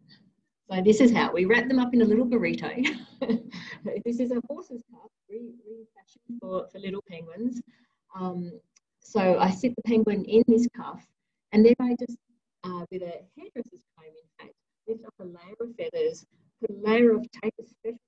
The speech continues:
tape that you get from Germany called Tessa tape. Um, you put that under a layer of feathers, and then you do the next layer, and the next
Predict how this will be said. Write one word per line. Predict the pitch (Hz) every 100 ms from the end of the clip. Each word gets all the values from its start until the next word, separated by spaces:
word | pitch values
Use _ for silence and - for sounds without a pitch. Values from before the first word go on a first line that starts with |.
| _
tape | 202 -
that | 185
you | 180
get | _
from | _ 170
Germany | 180 185 220 302 _
called | 175 165
Tessa | 180 - 214 -
tape. | 233 262 - _ _ _ _ -
Um, | 180 170
you | 175
put | 233 220
that | 196
under | 190 185
a |
layer | 180 180 175
of | 165
feathers, | - 240 240 226
and | 202 170
then | -
you |
do | 170 165
the | 165
next | 196 - -
layer, | 175 175 170
and | -
the | 160 -
next | _